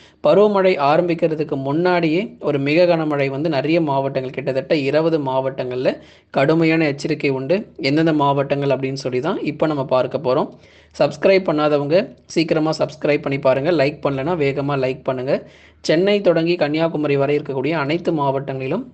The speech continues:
கண்டிப்பாக கனமழை இருக்கு. சென்னை, திருவள்ளூர், காஞ்சிபுரம், செங்கல்பட்டு, விழுப்புரம், கடலூர், புதுச்சேரி மற்றும் காரைக்காலில் அநேக இடங்களில் பகல் நேரங்களில் வெயிலுடைய தாக்கம் இதுவரைக்கும் உங்களுக்கு அதிகமா இருந்திருக்கும்.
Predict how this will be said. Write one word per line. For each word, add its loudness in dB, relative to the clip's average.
கண்டிப்பாக 0
கனமழை -2
இருக்கு. -2
சென்னை, 2
திருவள்ளூர், 2
காஞ்சிபுரம், -2
செங்கல்பட்டு, -4
விழுப்புரம், 2
கடலூர், 0
புதுச்சேரி -2
மற்றும் -4
காரைக்காலில் 0
அநேக 2
இடங்களில் 2
பகல் 2
நேரங்களில் 0
வெயிலுடைய 0
தாக்கம் 0
இதுவரைக்கும் 0
உங்களுக்கு 0
அதிகமா -2
இருந்திருக்கும். -2